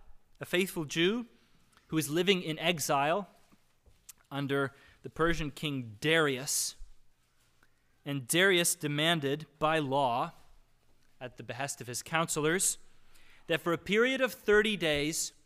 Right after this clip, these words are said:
no one in his kingdom could pray to anyone but himself. He'd set himself up as the, well, very much like the Roman emperor. "I am the God king.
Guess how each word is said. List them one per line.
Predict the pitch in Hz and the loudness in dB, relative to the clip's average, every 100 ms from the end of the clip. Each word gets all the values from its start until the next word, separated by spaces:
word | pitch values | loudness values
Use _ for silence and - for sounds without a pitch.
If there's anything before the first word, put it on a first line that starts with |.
| _ _ _ | _ _ _
no | 147 160 202 277 | -8 0 2 4
one | 277 254 | 4 2
in | 202 196 | 0 0
his | 196 175 | 2 0
kingdom | - - 180 156 135 131 135 | -2 -2 -2 -2 -6 -8 -8
could | - 131 - | -10 -12 -10
pray | - 170 175 175 | -2 0 0 -2
to | - - | -8 -8
anyone | 151 160 151 151 139 | -6 -4 -4 -4 -4
but | 147 135 | -2 -2
himself. | - 131 - 135 95 87 - - _ _ _ _ _ | 0 0 0 -2 -6 -10 -20 -20 _ _ _ _ _
He'd | 147 135 | -6 -4
set | - 180 | 0 0
himself | 180 - 170 165 | 0 2 2 4
up | 151 151 | 0 0
as | 127 | -6
the, | 123 127 - _ _ _ _ _ _ _ | -6 -10 -12 _ _ _ _ _ _ _
well, | 117 123 | -6 -4
very | 135 143 | -2 -2
much | 143 151 | -2 -4
like | 131 | -6
the | 139 | -4
Roman | 127 135 127 | -2 -2 -4
emperor. | 127 123 101 104 - - - _ | -6 -8 -10 -10 -16 -20 -20 _
"I | - 143 160 | -2 2 2
am | 165 160 | 2 -2
the | 147 | -4
God | 127 160 170 160 | 2 4 4 2
king. | - 185 202 233 | -2 -2 -2 -4